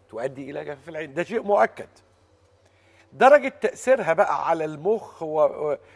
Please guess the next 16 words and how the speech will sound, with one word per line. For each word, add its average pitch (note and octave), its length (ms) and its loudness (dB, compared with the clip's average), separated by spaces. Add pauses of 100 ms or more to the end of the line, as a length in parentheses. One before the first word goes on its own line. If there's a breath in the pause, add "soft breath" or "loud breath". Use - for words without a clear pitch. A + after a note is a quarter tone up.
(140 loud breath)
وتشويش D#3+ 560 -10
الرؤية E3+ 460 -2
وبتاع D3+ 340 -2
والكلام F#3 380 -4
ده F3+ 100 -4
كله، G3+ 340 -2 (1000 soft breath)
يعني G3+ 520 -2 (680)
ده C#3 240 -2
لا، F#3 120 -2
يعني F#3 320 -2
لسه G3 320 -2
هنقف F#3 400 -6
قدامه E3+ 260 -6
شوية. C#3 320 -12 (420)
لكن G3 300 -2
في F#4 280 -10